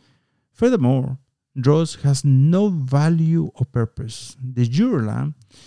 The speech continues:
in fact, does not have save dross to make something beautiful with it. But usually what they, they, they do is just throw it away into the fire. Dross is like, uh, is really harmful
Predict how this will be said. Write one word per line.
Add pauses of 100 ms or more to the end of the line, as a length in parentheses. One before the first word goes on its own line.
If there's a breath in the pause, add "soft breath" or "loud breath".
(180 soft breath)
in
fact,
does
not
have
save
dross
to
make
something
beautiful
with
it. (1000)
But
usually
what
they,
they,
they
do
is
just
throw
it
away
into
the
fire. (1200 soft breath)
Dross
is
like,
uh,
is
really
harmful